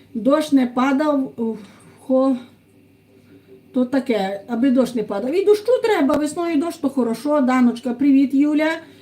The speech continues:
Катерина Возна, говорю з котом, сама собі поможу, можу щось розказати, як начитаюсь про тих ідіотів, що нам життя спортили.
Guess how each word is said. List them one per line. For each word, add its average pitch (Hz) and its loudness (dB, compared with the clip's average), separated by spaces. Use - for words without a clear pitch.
Катерина 285 2
Возна, 247 2
говорю 277 2
з 294 -8
котом, 285 -2
сама 269 4
собі 285 2
поможу, 269 4
можу 269 6
щось 269 0
розказати, 254 0
як 254 2
начитаюсь 254 2
про 262 6
тих 277 0
ідіотів, 269 4
що 254 -2
нам 262 4
життя 254 2
спортили. 240 0